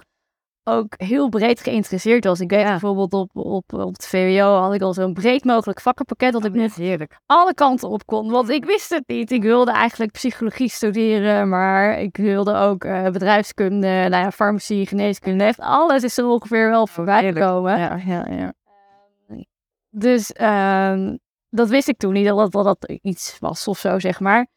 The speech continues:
Speaker 1: Maar ik weet dat ik dat toen al had en dat ik denk, ja, ik wil iets wat, wat heel veel mogelijkheden biedt. En, ehm,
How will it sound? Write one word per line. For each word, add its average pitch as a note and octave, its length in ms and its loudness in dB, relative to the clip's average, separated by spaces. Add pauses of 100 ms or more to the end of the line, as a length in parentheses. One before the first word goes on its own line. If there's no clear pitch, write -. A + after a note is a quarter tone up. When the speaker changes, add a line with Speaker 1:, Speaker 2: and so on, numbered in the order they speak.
(240)
Speaker 1:
Maar A3+ 200 0
ik G#3+ 80 0
weet G#3 100 0
dat A3+ 100 2
ik A#3 60 -2
dat A#3 120 0
toen A#3 160 0
al A#3 180 2
had A3 220 4
en G#3+ 60 0
dat G#3 100 0
ik F#3+ 60 0
denk, G3 140 0
ja, - 220 -2
ik F#3+ 160 -4
wil G#3 200 2
iets A3+ 160 0
wat, F#3 220 0
wat F#3+ 260 -2 (140)
heel F#3 340 0
veel A#3 120 0
mogelijkheden F3+ 720 2
biedt. E3+ 340 -2
En, F#3 500 -2
ehm, F3 640 -2